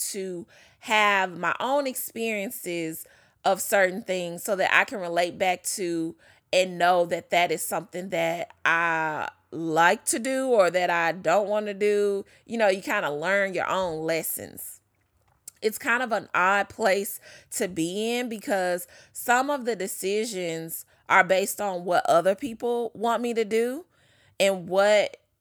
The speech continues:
they expect from me. And other decisions I've made were made out of rebellion and standing up for myself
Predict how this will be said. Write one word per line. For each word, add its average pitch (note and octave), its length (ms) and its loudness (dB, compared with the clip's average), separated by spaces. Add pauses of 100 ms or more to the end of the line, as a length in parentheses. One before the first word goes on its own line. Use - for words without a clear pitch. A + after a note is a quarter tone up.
they G3 340 2
expect F3+ 440 -2
from A3 260 -6
me. A3+ 360 -4 (140)
And G3 240 0 (100)
other C#4+ 380 4
decisions F#3 840 -4 (540)
I've F3+ 280 6
made E3 580 4
were F#3+ 120 4
made D#3 300 2
out D#3+ 180 4
of D#3+ 80 -2
rebellion F3 800 2
and D#3+ 180 -2
standing D#3+ 380 -6
up A3 140 2
for G#3 120 -6
myself D3 680 -2